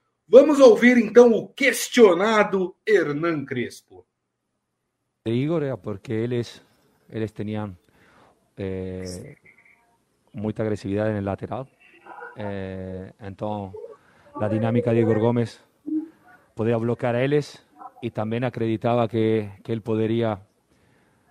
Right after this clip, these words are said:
Speaker 2: a nivel ofensivo, con, con Pablo, con Rigoni, con,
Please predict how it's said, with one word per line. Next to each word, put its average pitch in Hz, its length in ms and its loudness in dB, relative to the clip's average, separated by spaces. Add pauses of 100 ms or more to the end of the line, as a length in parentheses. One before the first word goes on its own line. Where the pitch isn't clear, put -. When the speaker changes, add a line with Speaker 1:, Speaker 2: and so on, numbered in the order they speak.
(500)
Speaker 2:
a 113 120 -10
nivel 120 340 -2
ofensivo, 120 960 -4 (160)
con, 98 760 -10 (1200)
con 104 200 -6
Pablo, 110 340 -4
con 104 140 -6
Rigoni, 104 460 -4
con, 95 520 -14